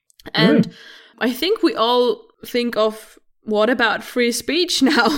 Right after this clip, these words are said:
Speaker 1: You know?
Speaker 2: <laughs>
Speaker 1: Um,
Speaker 2: Yeah.
Speaker 1: So, interestingly enough, people in Germany have been fired for not, not distancing themselves from Putin enough. Like the Russian musical conductor and leader of the, uh, Munich Philharmonics, Valery Gergiev.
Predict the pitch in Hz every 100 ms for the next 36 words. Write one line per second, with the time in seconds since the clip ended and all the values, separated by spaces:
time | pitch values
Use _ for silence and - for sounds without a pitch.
0 | 330 - 330 - 285 262 - 392 _ -
1 | - - - 165 170 - - 165 233 262
2 | - - - - - - - - 208 208
3 | 233 220 214 196 - 254 330 466 - 311
4 | 294 262 247 254 - - 302 381 480 285
5 | 277 226 247 539 554 539 480 370 392 339
6 | 320 - 330 277 330 - 254 254 269 -
7 | - 254 247 247 262 277 233 226 - 233
8 | 226 220 220 214 226 - 202 202 208 -
9 | - - 233 233 226 269 262 285 277 285
10 | 294 480 - _ _ - - - _ -
11 | 226 240 247 233 262 - 240 240 - 240
12 | 262 269 277 247 254 240 220 226 - 220
13 | 214 208 214 233 240 202 214 - 190 -
14 | 202 202 226 269 262 - 247 240 226 214
15 | 226 220 220 - 196 214 220 220 220 220
16 | 214 - 214 220 269 269 285 359 - -